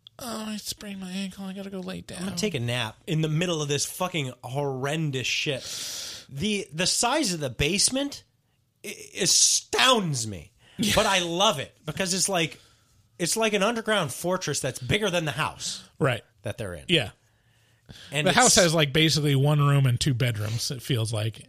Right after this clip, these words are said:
Speaker 1: And the basement is like, like, uh, Saddam Hussein's
Speaker 2: Yeah.
Speaker 1: <laughs> hideout. <laughs> So, well, actually, there's a little bit of trivia with that. The cabin didn't actually have a basement.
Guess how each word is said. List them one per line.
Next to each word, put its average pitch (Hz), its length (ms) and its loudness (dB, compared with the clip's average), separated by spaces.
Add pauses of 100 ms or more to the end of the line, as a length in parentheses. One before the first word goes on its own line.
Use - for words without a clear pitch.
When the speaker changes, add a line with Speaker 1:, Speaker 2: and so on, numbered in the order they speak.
Speaker 1:
And 143 140 2
the 123 60 2
basement 160 540 0
is 135 180 0
like, 123 360 -2 (920)
like, 127 320 -2
uh, 113 560 -2
Saddam 180 360 2
Hussein's 151 680 4
Speaker 2:
Yeah. 202 100 8
Speaker 1:
<laughs> - 400 2
hideout. 147 580 2
<laughs> - 60 -20 (1120)
So, 175 400 4 (720)
well, 185 280 4
actually, 202 300 6
there's 165 160 6
a 165 80 4
little 156 240 4
bit 151 140 4
of 143 80 2
trivia 160 320 2
with 139 140 2
that. 147 280 2
The 131 320 0
cabin 190 500 0
didn't 160 200 2
actually 147 400 0
have 147 200 2
a 120 80 0
basement. 123 500 -2